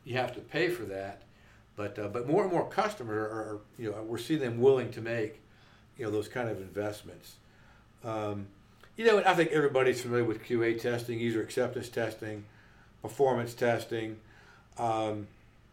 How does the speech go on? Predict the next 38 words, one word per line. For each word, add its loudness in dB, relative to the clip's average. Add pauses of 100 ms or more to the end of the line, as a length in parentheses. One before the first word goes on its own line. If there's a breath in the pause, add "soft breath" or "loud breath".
(960)
you -4
know, 4
something -2
else 0
we 0
started 4
to 2
do 2
more 2
of 0
too 4
is, 4 (380 loud breath)
I'll 0
call 2
it -2 (200)
proof 4
of -4
concept -4
testing. -10 (760 soft breath)
Um, -8 (960)
you 2
know, -2
and 0
this 0
might -2
be, 0 (360 loud breath)
you -2
know, 2
especially 0
in 2
an -2
integrated 2
solution 2
where -2
there's -2
a -2
lot 4
of 2